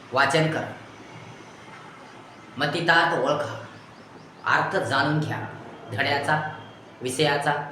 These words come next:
एखाद्या ओळीचा, एखाद्या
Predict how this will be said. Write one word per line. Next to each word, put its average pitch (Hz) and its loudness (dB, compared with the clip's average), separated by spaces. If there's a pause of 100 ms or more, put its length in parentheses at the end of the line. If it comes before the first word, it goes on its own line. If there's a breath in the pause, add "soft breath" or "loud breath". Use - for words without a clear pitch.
(1040)
एखाद्या 117 -2
ओळीचा, 147 6 (1300)
एखाद्या 117 -2